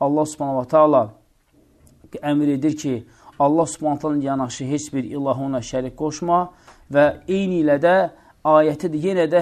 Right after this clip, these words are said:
həmən o məna ilə bitirir ki, "Və lə təcəl məallahi iləhən əxər." Və eyni zamanda ayət onunla bitir ki,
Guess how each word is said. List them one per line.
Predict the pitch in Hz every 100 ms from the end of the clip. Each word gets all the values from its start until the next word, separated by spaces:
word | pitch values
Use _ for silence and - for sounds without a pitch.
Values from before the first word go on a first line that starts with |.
| 147
həmən | 147 165 139
o | 147 92 101
məna | 147 147 147 147
ilə | 139 135
bitirir | - 151
ki, | 156 190 185 - - _
"Və | 135 156
lə | 156 147
təcəl | 196 170 165 151
məallahi | 139 147 156 147 139
iləhən | 151 143 131
əxər." | - 135 123 - 104 - - - _ -
Və | 120 -
eyni | 143 135
zamanda | 127 127 127 135 135 135 120 -
ayət | 143 131 123 123 _ _ _ -
onunla | 139 147 135 127
bitir | 127 160 147
ki, | 160 165 165